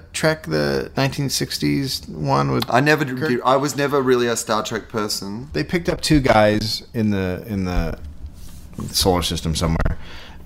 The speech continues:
Speaker 1: and one guy had black on the right side of his face and,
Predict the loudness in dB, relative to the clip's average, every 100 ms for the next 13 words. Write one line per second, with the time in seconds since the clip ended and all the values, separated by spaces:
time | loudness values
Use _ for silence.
0 | 0 4 4 4 -2 -14 -10 -4 0 2
1 | 2 4 4 4 4 4 2 -2 -8 -10
2 | -16 -10 0 4 4 4 2 2 4 2
3 | 2 0 2 0 2 2 4 2 2